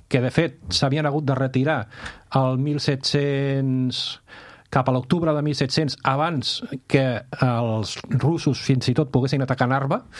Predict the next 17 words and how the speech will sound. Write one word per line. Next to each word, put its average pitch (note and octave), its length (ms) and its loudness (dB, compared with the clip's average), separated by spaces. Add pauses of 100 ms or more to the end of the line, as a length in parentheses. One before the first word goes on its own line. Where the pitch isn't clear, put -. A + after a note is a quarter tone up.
(340)
que A2+ 120 2
van A#2+ 160 0
començar B2 320 2
cap B2+ 140 2
al A#2+ 100 2
novembre F3 320 0
a G3 160 0
atacar-la, D#3+ 540 0 (840)
i, G3 640 0
i F3+ 120 2 (200)
havia A2+ 300 0
aconseguit D3 420 0
la F3+ 160 0
pau E3 300 2
amb, A#2+ 480 -2
amb C3+ 180 2
Dinamarca. B2+ 600 0